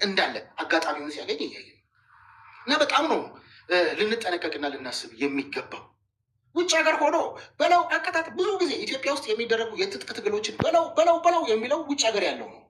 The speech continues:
ውጭ ሀገር ውስጥ የሚን-፣ የሚቀጣጠለው እሳት እሱን አያገኘውም። እሱ በለው ሲል እሱ የእሱን በለው ተቀብለን በለው ስንል እሳቱ እኛን ነው የሚለበለው። ሀገር ውስጥ የምንኖር እዚህ የምንኖር አማራጭ የሌለን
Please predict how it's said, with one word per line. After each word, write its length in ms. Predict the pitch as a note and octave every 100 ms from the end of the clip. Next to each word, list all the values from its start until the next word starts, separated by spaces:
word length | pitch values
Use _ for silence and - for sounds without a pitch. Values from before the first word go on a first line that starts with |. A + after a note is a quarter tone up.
| _ _ _ _ _ _
ውጭ 120 | A#3+ C4
ሀገር 260 | G#3+ A3+ C#4
ውስጥ 200 | E4+ - -
የሚን-፣ 400 | D#3+ G#3+ A#3+ A#3+
የሚቀጣጠለው 680 | G3+ A#3 - G#3+ G#3 G3+ G#3
እሳት 280 | G#3+ D4+ F4+ -
እሱን 240 | - C#4+
አያገኘውም። 520 | G3 B2 A2+ F#2 - _ _ _ _ _ - -
እሱ 140 | - F4+
በለው 260 | - D#4+ D#4+
ሲል 220 | - C4 D4+
እሱ 140 | G#3 D#4 D4+ -
የእሱን 300 | A3+ A#3 C#4+
በለው 240 | G#3+ A3+
ተቀብለን 440 | A3 G3 - F#3+ F3+
በለው 260 | - - B4+
ስንል 280 | F4+ F#3+ C4+ - - -
እሳቱ 220 | - A#3
እኛን 220 | B3+ F#3
ነው 80 | C3
የሚለበለው። 400 | A2+ G2+ G2 -
ሀገር 220 | F3 E3+ E3
ውስጥ 140 | E3
የምንኖር 440 | C#3 A#2 A2+ G#2 -
እዚህ 240 | F3+ D#3 D#3+
የምንኖር 460 | D3+ C#3 C3 A2 -
አማራጭ 400 | F3 F3 F3 F3+ D3+
የሌለን 360 | C#3+ C3+ A#2